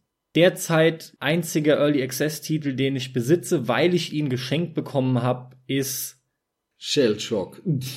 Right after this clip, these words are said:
Speaker 1: Shell Shock Live, so sieht's aus. Eine Panzervariante, ähm,
Speaker 2: Ist übrigens eine Anspielung an Noisia, Shell Shock, das Lied von Noisia, für die, die's nicht kennen.
Speaker 1: Ja,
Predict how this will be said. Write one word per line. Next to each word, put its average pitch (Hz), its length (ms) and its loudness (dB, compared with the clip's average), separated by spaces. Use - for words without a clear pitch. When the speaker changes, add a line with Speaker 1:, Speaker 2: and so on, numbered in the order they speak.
Speaker 1:
Shell 151 460 4
Shock 120 320 0
Live, 117 360 0
so 139 180 -2
sieht's 131 300 -4
aus. 120 320 -4
Eine 143 100 2
Panzervariante, 165 1300 2
ähm, 151 560 2
Speaker 2:
Ist 143 140 -4
übrigens 123 400 2
eine 82 100 -8
Anspielung 113 500 -2
an 101 160 -6
Noisia, 104 720 0
Shell 113 340 -4
Shock, - 340 -8
das 92 200 -12
Lied 123 280 -6
von 101 240 -8
Noisia, 104 760 -4
für - 160 -12
die, 104 160 -4
die's 101 200 -8
nicht - 300 -12
kennen. - 320 -10
Speaker 1:
Ja, 131 500 0